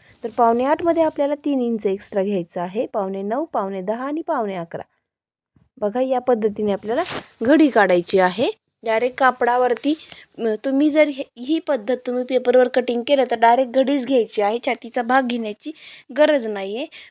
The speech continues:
पण तुम्ही जर पिसावरती कटिंग करणार असाल तर या पद्धतीने करायची आहे. बघा,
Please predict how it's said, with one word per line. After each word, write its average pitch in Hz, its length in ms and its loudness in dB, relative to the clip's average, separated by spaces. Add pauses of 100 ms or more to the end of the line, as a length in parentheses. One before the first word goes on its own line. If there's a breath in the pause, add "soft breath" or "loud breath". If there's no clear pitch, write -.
(100)
पण 254 200 -6
तुम्ही 262 220 -2
जर 320 220 0
पिसावरती 247 520 -4
कटिंग 208 300 -6
करणार 196 340 -4
असाल 240 360 -4
तर 311 80 0
या 285 180 0
पद्धतीने 196 520 -8
करायची 175 440 -4
आहे. 185 280 -4 (1400)
बघा, 226 320 -4